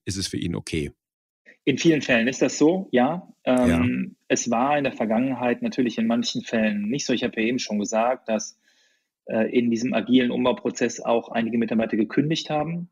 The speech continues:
Speaker 2: die eben mit dieser Form der Konfliktlösung nicht so gut klarkamen.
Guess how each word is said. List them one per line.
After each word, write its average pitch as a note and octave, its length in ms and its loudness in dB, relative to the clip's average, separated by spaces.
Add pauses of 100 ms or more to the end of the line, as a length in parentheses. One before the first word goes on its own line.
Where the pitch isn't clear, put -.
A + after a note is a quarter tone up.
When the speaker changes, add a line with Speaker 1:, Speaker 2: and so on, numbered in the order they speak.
Speaker 2:
die A#2+ 200 0
eben A#2 380 0
mit A2+ 160 -10 (380)
dieser A#2+ 240 2
Form A#2+ 340 2
der A2 140 0
Konfliktlösung A2 1120 0 (320)
nicht B2 260 0
so F#3 100 2
gut E3+ 160 2
klarkamen. C#3 680 -4